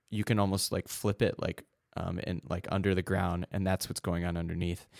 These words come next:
And I think the same thing with our lives is when we look at other people and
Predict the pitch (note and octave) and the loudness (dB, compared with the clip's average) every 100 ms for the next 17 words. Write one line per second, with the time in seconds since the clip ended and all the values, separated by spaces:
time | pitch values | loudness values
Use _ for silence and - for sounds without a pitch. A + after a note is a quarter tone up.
0 | - - - G#2+ G#2+ D3 C#3 A2+ - A2 | -20 -16 2 6 8 6 6 6 8 6
1 | A2+ A#2+ G#2+ G2 - F#2+ F#2 - - _ | 4 4 4 2 2 2 2 -2 -16 _
2 | _ _ _ _ _ - - A#2 G2 G2 | _ _ _ _ _ -20 2 4 6 8
3 | A2+ A#2 G2+ F#2+ F2+ F2+ G2 B2 C3 B2 | 6 4 0 0 0 0 0 0 2 0
4 | C#3 C3 C#3+ C#3+ - F#2 F2+ | 0 0 -2 -4 -4 -2 -2